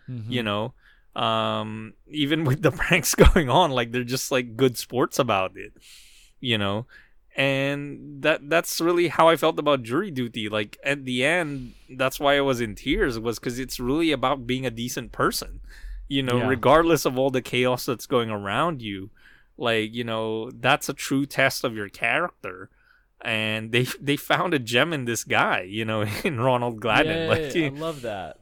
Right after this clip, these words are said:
Speaker 2: Yeah, yeah. It's just, it, yeah, it's just such a, yeah, I was so moved by it at the end. Like, and obviously the people making it had a lot of fun <laughs> making it, you know.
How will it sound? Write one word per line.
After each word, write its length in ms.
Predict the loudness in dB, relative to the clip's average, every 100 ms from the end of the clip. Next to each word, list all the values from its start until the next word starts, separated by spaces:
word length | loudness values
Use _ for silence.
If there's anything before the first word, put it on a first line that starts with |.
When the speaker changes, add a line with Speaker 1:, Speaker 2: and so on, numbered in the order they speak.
| -16 0
Speaker 2:
Yeah, 500 | 6 6 6 4 2
yeah. 380 | 2 2 2 0
It's 340 | -2 -6 -6
just, 260 | -6 -6 -8 -12
it, 280 | -8 -8 0
yeah, 240 | 2 2
it's 300 | 0 -4 -6
just 220 | -8 -6 -6
such 220 | -2 2
a, 360 | 4 4 0 -4
yeah, 240 | -4 -2
I 80 | -2
was 120 | -4
so 220 | -2 -2 0
moved 340 | -2 -2 0
by 180 | 2 2
it 200 | 2 0
at 160 | -4
the 160 | -4 -4
end. 340 | -2 -4 -4
Like, 360 | -4 -4 -6 -8
and 280 | -8 -8 -12 -18 -20 _ 2
obviously 380 | 2 4 0 -2
the 100 | -2
people 300 | -2 -2 -2
making 380 | 0 -2 -2 -2
it 140 | -4 -2
had 240 | -2 0
a 60 | 0
lot 220 | 2 2
of 60 | 2
fun 320 | 2 4 4
<laughs> 60 | 0
making 360 | -4 -4 -2 0
it, 160 | -2
you 140 | -2 -2
know. 200 | -2